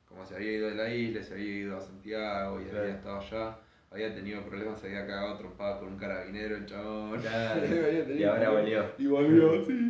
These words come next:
Speaker 1: sí,
Speaker 2: Sí, sí.
Speaker 1: tal cual. Y, y me dice, "Pero ella es de acá, ella es local", ¿viste? La mina era re local, re isleña, toda su vida en la isla.
Speaker 2: Claro.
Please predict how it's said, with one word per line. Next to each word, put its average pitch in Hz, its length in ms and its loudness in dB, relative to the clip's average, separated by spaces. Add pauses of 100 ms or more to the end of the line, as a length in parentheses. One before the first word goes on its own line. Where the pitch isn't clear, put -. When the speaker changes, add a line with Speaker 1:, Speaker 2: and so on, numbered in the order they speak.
(100)
Speaker 1:
sí, - 100 -12
Speaker 2:
Sí, 185 180 -8
sí. 196 60 -16
Speaker 1:
tal 180 200 -8
cual. 175 220 -4 (540)
Y, 123 300 -6 (1600)
y 120 440 -4
me 120 100 -2
dice, 127 200 -8
"Pero 127 140 -2
ella 160 160 -4
es 127 60 -4
de 110 60 0
acá, 156 320 0
ella 139 120 -8
es 117 60 -10
local", 113 420 -6
¿viste? 117 180 -6
La 110 100 -10
mina 117 200 -10
era - 260 -12
re 131 160 -14
local, 107 420 -12
re 120 120 -10
isleña, 117 400 -12
toda 123 200 -12
su 113 80 -20
vida 120 100 -10
en 110 60 -12
la 107 60 -12
isla. 110 200 -12 (340)
Speaker 2:
Claro. 92 180 -8